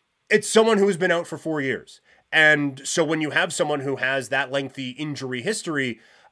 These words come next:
um, it doesn't go great. Uh, or it doesn't look great when they then have an injury that delays their fight. So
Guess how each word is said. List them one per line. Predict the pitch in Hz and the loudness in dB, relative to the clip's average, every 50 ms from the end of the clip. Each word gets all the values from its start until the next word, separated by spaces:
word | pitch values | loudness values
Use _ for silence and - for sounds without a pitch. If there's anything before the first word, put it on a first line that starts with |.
| - - | -6 -2
um, | 160 160 156 156 156 151 - _ _ - | 0 2 4 2 2 0 -8 _ _ -6
it | 190 151 - | -6 -2 0
doesn't | 226 226 190 220 220 | -2 0 0 0 0
go | 190 208 208 | 0 0 0
great. | 185 190 190 175 156 131 - _ _ _ - | 2 2 2 2 2 0 -4 _ _ _ -6
Uh, | 165 160 156 151 151 160 | -2 0 2 2 2 2
or | 175 185 175 | 2 2 2
it | 180 170 | 0 0
doesn't | 202 196 165 180 175 | 0 0 0 2 2
look | 175 170 170 | 2 2 2
great | 175 151 139 131 | 2 2 2 2
when | 143 143 139 | 0 -2 0
they | 131 139 139 | -2 -2 0
then | 120 139 143 | 2 0 0
have | 135 127 139 127 135 | 2 0 -2 -2 -2
an | 143 | -6
injury | 143 165 165 156 131 139 131 | -6 -6 -6 -6 -4 -4 -4
that | 113 123 117 | -4 -4 -6
delays | - 127 117 120 120 117 104 | -6 -6 -6 -4 -4 -6 -4
their | 120 113 | -6 -6
fight. | - - 131 113 95 95 - | -4 -2 -2 -2 -2 -4 -6
So | - 135 123 113 107 | -4 -2 -2 -2 -4